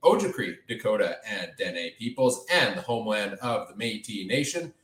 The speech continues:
as well as from Treaty Four territory, traditional territory of the Cree, Saulteaux, Dakota, Lakota, Nakota, and Métis Nation.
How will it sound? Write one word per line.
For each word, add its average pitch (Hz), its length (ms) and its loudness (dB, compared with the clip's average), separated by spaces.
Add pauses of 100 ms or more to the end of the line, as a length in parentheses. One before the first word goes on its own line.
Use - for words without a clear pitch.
(160)
as - 100 -16
well 131 140 6
as - 100 2
from 175 160 -4
Treaty 180 260 2
Four - 280 -4
territory, 92 600 -6
traditional 113 480 -4
territory 113 560 -4
of 180 240 2
the - 80 -12
Cree, - 420 -2 (140)
Saulteaux, - 500 0 (240)
Dakota, 113 600 6 (180)
Lakota, 107 640 2 (140)
Nakota, 98 580 0 (120)
and 95 320 -8
Métis 87 580 -8
Nation. 104 560 -2